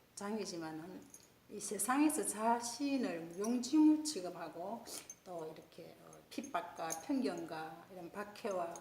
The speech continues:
또 이렇게 외면하는 이런 것에 더, 어, 자신이 절망감을 느끼고 정말 그, 어, 자신의 장애도 장애지만 사회적인 편견, 뭐 그런 핍박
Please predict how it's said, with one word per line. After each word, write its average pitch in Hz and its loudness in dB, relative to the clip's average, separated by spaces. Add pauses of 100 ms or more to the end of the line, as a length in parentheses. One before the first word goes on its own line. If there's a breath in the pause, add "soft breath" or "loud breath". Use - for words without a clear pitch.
(560 loud breath)
또 170 -10
이렇게 156 -10
외면하는 180 -4
이런 277 2 (500)
것에 175 -4
더, 311 2
어, 143 -4
자신이 170 -6 (380)
절망감을 220 -2
느끼고 196 -10 (640 loud breath)
정말 294 6
그, 170 0
어, - -18 (1600 loud breath)
자신의 262 6
장애도 302 6
장애지만 185 -4
사회적인 190 -2
편견, 170 -6 (240)
뭐 175 -14
그런 156 -6 (260)
핍박 - -8